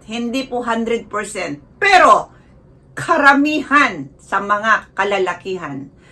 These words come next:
hindi po nila sinasabi itong dalawang bagay na ito. So, simulan na natin. Ang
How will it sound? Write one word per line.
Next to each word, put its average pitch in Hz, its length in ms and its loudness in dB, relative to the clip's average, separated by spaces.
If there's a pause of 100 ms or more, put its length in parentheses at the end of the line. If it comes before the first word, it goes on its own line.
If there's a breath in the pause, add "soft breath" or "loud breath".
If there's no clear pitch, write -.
(280 soft breath)
hindi 294 480 4
po 285 160 -2
nila 254 320 2
sinasabi 226 800 -2
itong 208 240 -6
dalawang 208 480 0
bagay 180 480 0
na 135 160 -8
ito. - 520 -12 (500 soft breath)
So, 247 240 4
simulan 277 480 4
na 311 80 2
natin. 294 720 0
Ang 247 400 -2